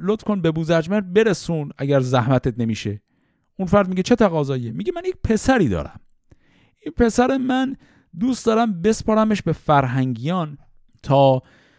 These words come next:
اون دانش لازمه، به هر حال، انسان‌های درجهٔ بالا رو کسب کنه و این لطف رو به من بکنین، پیغام رو به بوزرجمهر برسون که این کار رو برای من انجام بده.» خب، حالا اینجا برای ما یه سوالی ممکنه پیش بیاد.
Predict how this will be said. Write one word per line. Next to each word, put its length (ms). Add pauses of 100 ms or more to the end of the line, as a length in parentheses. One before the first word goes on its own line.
(280)
اون 240
دانش 460
لازمه، 560
به 100
هر 140
حال، 160
انسان‌های 520
درجهٔ 300
بالا 260
رو 100
کسب 340
کنه 280 (600)
و 80
این 140
لطف 260
رو 80
به 100
من 180
بکنین، 300
پیغام 360
رو 100
به 100
بوزرجمهر 600
برسون 460
که 320 (100)
این 180
کار 200
رو 80
برای 140
من 100
انجام 320
بده.» 200 (880)
خب، 140
حالا 220
اینجا 240
برای 160
ما 100
یه 80
سوالی 480
ممکنه 300
پیش 220
بیاد. 360